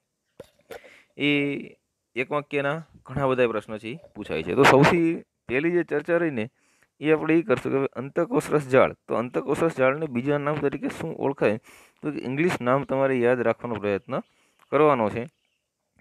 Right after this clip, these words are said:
કે અંતઃકોષરસ જાળ જેને આપણે કહીશું endoplasmic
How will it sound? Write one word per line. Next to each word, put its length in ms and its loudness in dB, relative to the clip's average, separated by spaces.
કે 60 0
અંતઃકોષરસ 720 -2
જાળ 200 2
જેને 220 -2
આપણે 200 0
કહીશું 360 -6
endoplasmic 800 -4